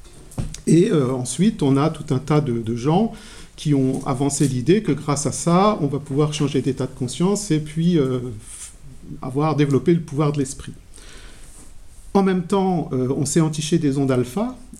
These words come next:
et donc tout un tas de mécanismes, de machines et de techniques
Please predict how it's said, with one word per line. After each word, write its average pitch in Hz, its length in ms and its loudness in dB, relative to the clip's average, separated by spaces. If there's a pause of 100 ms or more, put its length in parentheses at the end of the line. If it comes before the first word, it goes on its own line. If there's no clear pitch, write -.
et 135 100 2
donc 147 220 0
tout 170 180 -4
un 156 80 2
tas 156 160 2
de 151 80 2
mécanismes, 147 640 0
de 123 100 -2
machines 139 540 -2
et 123 60 0
de 117 120 -6
techniques 170 540 0